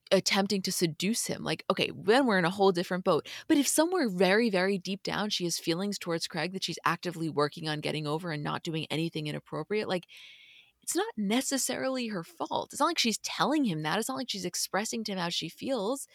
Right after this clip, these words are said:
You know, you have, yes, you absolutely have a responsibility to have respect for the person's relationship. But if, like, somewhere deep down you're still processing the feelings that you have because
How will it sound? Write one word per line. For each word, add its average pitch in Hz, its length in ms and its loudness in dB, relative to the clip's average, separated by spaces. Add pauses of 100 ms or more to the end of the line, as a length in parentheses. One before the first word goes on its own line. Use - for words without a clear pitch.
(340)
You 370 80 4
know, 277 140 4
you 262 180 0
have, 269 200 6
yes, 247 380 2
you 196 180 -2
absolutely 226 540 2
have 175 160 2
a 165 60 -2
responsibility 175 800 -2
to 156 280 -2 (320)
have 180 220 8
respect 170 400 2
for 180 100 0
the 165 80 0
person's 185 380 -2
relationship. 175 500 0
But 202 80 0
if, 214 140 0
like, 233 120 0
somewhere 277 440 4
deep 240 240 -4
down 220 200 -2
you're 196 120 0
still 214 180 -2
processing 202 460 -2
the 175 40 -6
feelings 196 360 -4
that - 80 -4
you 170 100 -4
have 185 220 0
because 175 320 -4